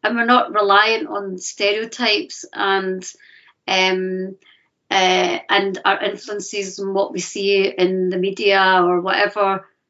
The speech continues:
sort of defining what communities are or defining what people are like, um, uh, that define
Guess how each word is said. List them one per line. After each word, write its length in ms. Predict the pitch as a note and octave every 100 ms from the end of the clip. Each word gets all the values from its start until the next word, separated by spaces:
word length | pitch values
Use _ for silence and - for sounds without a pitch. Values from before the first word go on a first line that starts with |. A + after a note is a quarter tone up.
| _
sort 260 | - G3+ -
of 100 | D#3+
defining 580 | G3 G3 F#3+ G3+ G#3 G3
what 240 | G3 G3
communities 540 | G3 G3 F#3+ - F#3
are 320 | F3+ F#3+ G3 F#3+
or 80 |
defining 560 | E3+ F3 G3 G3 G3+ F#3+
what 240 | G3 -
people 320 | - F#3 - F#3
are 100 | F3+
like, 440 | F3+ A3 A#3 - - _ _ _ _ -
um, 600 | F#3 F#3 F#3 F3+ F3+ F3+ _ _ _ - - _ -
uh, 500 | F3+ F3+ F3+ F3 -
that 280 | G3+ - F3+
define 600 | G3 - F#3 F#3 F#3+